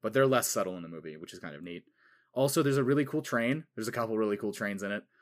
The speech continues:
So look forward to the anime on rails on that once I finally get my act together and start writing those again.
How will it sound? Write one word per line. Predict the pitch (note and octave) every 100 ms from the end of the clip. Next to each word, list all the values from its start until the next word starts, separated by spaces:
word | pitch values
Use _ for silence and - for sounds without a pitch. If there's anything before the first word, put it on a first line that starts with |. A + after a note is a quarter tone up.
| -
So | - A2
look | A#2
forward | - A#2+ A2+ A2
to |
the | G#2+ G2+
anime | G2+
on | G2 F#2+ F#2
rails | F#2 F2+
on | F2+ F2
that | F2 E2+ C#2+
once | E2+
I | F2
finally | - E2+ D#2+
get | D2+
my | D#2
act | D#2 -
together | D#2 D2+ D2 _ _ _ _
and | F2 F2
start | - D2+
writing | D#2 D#2
those | D#2+ D#2
again. | D#2 C#2